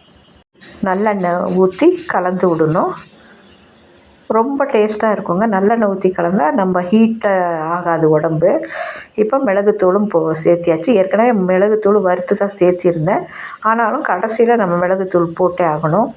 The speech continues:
ஏன்னா அப்போ தான் நல்ல ஒரு டேஸ்ட்டும் வாசனையும் கிடைக்கும். வறுத்து அரைச்ச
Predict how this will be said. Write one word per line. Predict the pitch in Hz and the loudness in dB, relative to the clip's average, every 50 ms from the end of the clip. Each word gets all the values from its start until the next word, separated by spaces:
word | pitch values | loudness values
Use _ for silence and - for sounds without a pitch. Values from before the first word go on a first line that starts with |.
| - - - - _ _ - | -14 -20 -20 -20 _ _ -2
ஏன்னா | 190 196 220 208 190 | -2 0 0 -2 -2
அப்போ | - - | -2 -4
தான் | 185 196 196 175 170 | -2 -2 -2 -2 0
நல்ல | 165 170 180 185 | 0 0 2 2
ஒரு | 175 160 - 170 170 | 0 0 -2 -2 0
டேஸ்ட்டும் | 185 180 185 185 185 - - - 196 208 214 214 - - _ _ | 2 2 2 2 0 -4 -4 -2 -2 -2 -2 -4 -10 -18 _ _
வாசனையும் | - 180 180 185 180 - 196 185 180 175 170 175 | -2 -2 -2 -2 -2 -2 0 0 0 0 0 -2
கிடைக்கும். | 165 156 156 156 156 170 185 233 330 339 330 - - - - - _ - - - _ _ - _ _ _ _ _ _ _ - | -2 -2 -2 -4 -2 0 0 0 0 -2 -4 -10 -16 -20 -20 -20 _ -20 -20 -20 _ _ -20 _ _ _ _ _ _ _ -4
வறுத்து | 185 190 196 202 202 226 208 | -2 -2 -2 -2 -2 -2 -2
அரைச்ச | 190 185 185 185 185 - | 0 0 -2 -2 -2 -2